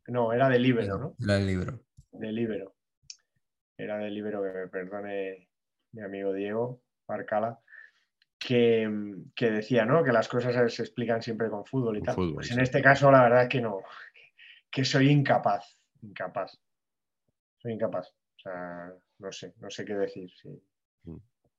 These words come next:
Speaker 3: No, no, no, es que, vamos, yo ya te digo, estoy muy
Speaker 1: Muy bien.
Speaker 3: caliente con este tema, ¿eh? No, prefiero no,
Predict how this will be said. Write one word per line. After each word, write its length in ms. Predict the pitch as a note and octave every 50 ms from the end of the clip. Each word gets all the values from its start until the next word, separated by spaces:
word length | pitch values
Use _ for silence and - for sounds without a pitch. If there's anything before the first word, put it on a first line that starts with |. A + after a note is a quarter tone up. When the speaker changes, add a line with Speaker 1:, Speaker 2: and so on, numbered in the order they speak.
| _ _ _ _ _ _ _ _ _ _ -
Speaker 3:
No, 140 | A2 A#2 A2+
no, 220 | G#2 G#2 G2+ F2+
no, 120 | E2+ E2+ D#2+
es 160 | D2 - -
que, 140 | - D#2+ D#2
vamos, 280 | D2+ D#2 E2 E2 D2+ D2+
yo 160 | D#2 E2 E2+
ya 160 | E2+ F2 E2+
te 100 | - -
digo, 140 | F2+ F#2+ F#2
estoy 240 | E2+ D#2+ - - G#2 G2+
muy 80 | G#2 G#2
Speaker 1:
Muy 100 | G#2+ A#2 A#2
bien. 40 | A2
Speaker 3:
caliente 380 | G2+ F#2 F2+ F2+ F2 D#2+ E2+ D#2+
con 120 | E2+ E2+
este 180 | E2 - - E2
tema, 260 | D#2 D#2+ D#2+ D#2 E2 F#2
¿eh? 40 |
No, 100 | F#2+ F#2 D#2
prefiero 400 | E2 E2 D#2+ - F2+ F2 F2+ F2+
no, 520 | F2+ F2+ F2+ E2+ E2 E2 D#2+ D#2 D#2+ D#2+